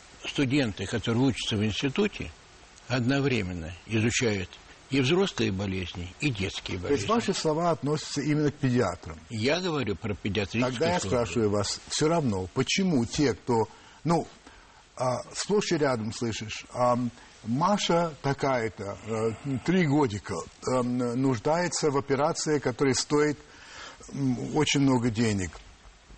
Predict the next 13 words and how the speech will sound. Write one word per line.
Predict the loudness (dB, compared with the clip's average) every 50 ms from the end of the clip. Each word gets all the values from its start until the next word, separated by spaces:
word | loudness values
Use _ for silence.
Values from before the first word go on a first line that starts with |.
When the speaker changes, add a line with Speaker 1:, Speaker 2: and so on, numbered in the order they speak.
| -20 -20 -16 -12 -10
Speaker 1:
Ой, | -10 -6 -4
Speaker 2:
А, | -4 -4 -4
причём | -2 -2 -2 0 2 0 0
Speaker 1:
знаете | 0 0 -2 -2 0 0
Speaker 2:
эту, | -2 -2 -2 -2
эту | -2 -2 0 0 0
операцию | 0 0 0 2 2 2 0 0 0 0 0
могут | 2 0 0 0 0 0
делать | 2 2 4 4 2 0 -2 -4 0
только | 2 2 2 2 2 0 -2 -2
в | -2
Германии. | 0 -2 -2 0 0 2 2 2 0 -2 -6 -10 -12 -14 -16 -20 -20 -18 -10 -4
Только. | 0 2 4 4 2 2 0 -4 -4 -4